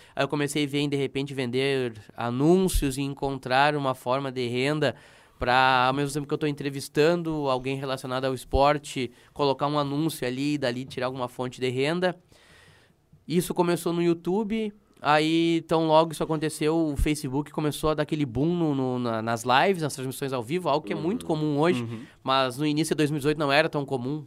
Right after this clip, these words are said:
Speaker 1: pouca gente fazia, pouca gente sabia que existia. Fato que me marca até, eu lembro que não tinha o Zoom na hora da live, tu fazia a live, tu abria a live, tu tentava aproximar e não, era longe, se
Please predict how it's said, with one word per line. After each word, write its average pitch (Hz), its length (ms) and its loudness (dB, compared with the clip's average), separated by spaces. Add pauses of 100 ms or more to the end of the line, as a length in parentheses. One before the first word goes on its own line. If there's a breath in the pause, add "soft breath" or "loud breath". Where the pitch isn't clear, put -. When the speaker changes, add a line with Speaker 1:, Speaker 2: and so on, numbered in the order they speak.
(120)
Speaker 1:
pouca 180 280 2
gente 139 260 -8
fazia, 127 320 -4
pouca 135 320 -4
gente 135 180 -10
sabia 127 220 -8
que 123 120 -12
existia. 160 520 -4 (460 loud breath)
Fato 147 320 0
que 160 80 -6
me 143 100 -2
marca 139 320 -2
até, 139 160 -6
eu 139 280 -2
lembro 127 300 -4
que 147 120 -6
não 143 120 0
tinha 180 220 -4
o 180 80 0
Zoom 170 320 0 (160)
na 117 120 -6
hora 120 120 -2
da 120 100 0
live, 139 360 4 (260 soft breath)
tu - 60 -20
fazia 127 380 -4
a - 20 -6
live, 151 240 0
tu 170 80 -2
abria 143 160 0
a - 20 2
live, 147 200 0
tu - 20 -20
tentava 156 420 -4
aproximar 139 640 -6
e - 20 -6
não, 170 260 0
era 135 140 -4
longe, 131 440 -2
se - 200 -12